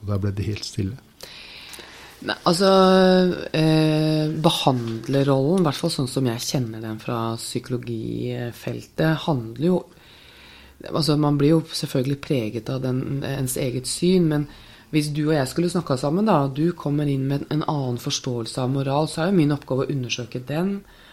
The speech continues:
Speaker 2: og hvordan den eventuelt kommer til hinder for deg, eh, eller kan være med å få deg i riktig retning, så er jo oppgaven fra min side i mest mulig grad å legge min egen til side.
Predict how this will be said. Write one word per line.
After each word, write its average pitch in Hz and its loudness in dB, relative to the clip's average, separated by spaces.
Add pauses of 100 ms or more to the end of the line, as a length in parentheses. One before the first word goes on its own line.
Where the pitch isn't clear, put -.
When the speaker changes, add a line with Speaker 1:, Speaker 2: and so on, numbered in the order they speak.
(120)
Speaker 2:
og 147 -4
hvordan 131 0
den 131 -4
eventuelt 127 -6
kommer 123 -4
til 127 -8
hinder 143 -2
for 147 -6
deg, 156 -2 (520)
eh, 131 -2 (100)
eller 127 2
kan 135 0
være 123 2
med 120 -2
å 120 -2
få 143 4
deg 143 4
i 147 0
riktig 143 -4
retning, 160 0 (360)
så - -6
er 135 0
jo 175 6
oppgaven 127 -2
fra 135 -4
min 123 0
side 127 -4
i - -2 (300)
mest 127 -2
mulig 131 0
grad 123 -2
å 123 0
legge 131 0
min 123 0
egen 117 -6
til 139 -12
side. 143 -2